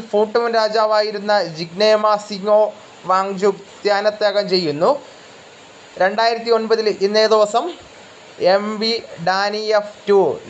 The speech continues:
ലബനാൻ തീരത്ത് മുങ്ങി. അതിലുണ്ടായിരുന്ന നാൽപത്തിനാല് ആൾക്കാരും ഇരുപത്തിയെണ്ണായിരം മൃഗങ്ങൾ ഉൾപ്പെടെ കൊല്ലപ്പെടുകയും ചെയ്യുന്നു.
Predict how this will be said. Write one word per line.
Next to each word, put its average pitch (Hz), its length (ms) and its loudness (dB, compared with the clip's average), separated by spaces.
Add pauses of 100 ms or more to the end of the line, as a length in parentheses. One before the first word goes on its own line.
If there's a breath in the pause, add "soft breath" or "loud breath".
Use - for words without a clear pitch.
ലബനാൻ 202 500 2 (160)
തീരത്ത് 208 420 2 (280)
മുങ്ങി. 170 280 -2 (240)
അതിലുണ്ടായിരുന്ന 208 760 0 (100)
നാൽപത്തിനാല് 208 600 -2 (160)
ആൾക്കാരും 214 500 0 (160)
ഇരുപത്തിയെണ്ണായിരം 202 840 0
മൃഗങ്ങൾ 208 420 0
ഉൾപ്പെടെ 202 260 0 (240)
കൊല്ലപ്പെടുകയും 190 680 2
ചെയ്യുന്നു. 160 340 0